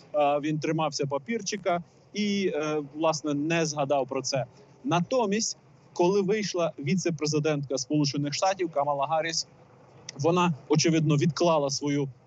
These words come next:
заготовлену промову в бік і почала з того, що в Росії загинув провідний опозиціонер. Чимало людей тут,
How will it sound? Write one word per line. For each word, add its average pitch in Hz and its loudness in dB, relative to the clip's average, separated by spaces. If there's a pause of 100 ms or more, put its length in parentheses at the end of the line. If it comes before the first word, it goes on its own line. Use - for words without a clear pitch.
заготовлену 147 -2
промову 135 -2
в 123 -10
бік 202 -6 (440)
і 180 2
почала 151 0
з - -8
того, 175 -2 (400)
що - -4 (120)
в 131 -12
Росії 139 -2 (280)
загинув 135 0
провідний 131 0
опозиціонер. 135 0 (260)
Чимало 233 2
людей 214 2 (160)
тут, 214 -4